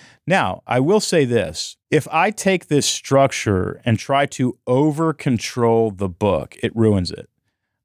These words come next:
Um, I'm a dancing partner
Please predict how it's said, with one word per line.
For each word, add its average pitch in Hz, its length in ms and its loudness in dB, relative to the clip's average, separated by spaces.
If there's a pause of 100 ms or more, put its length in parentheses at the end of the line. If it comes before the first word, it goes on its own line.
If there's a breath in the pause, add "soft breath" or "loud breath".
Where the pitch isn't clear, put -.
Um, 104 480 2 (180)
I'm 190 340 2
a 147 80 2
dancing 120 640 0
partner 92 600 -4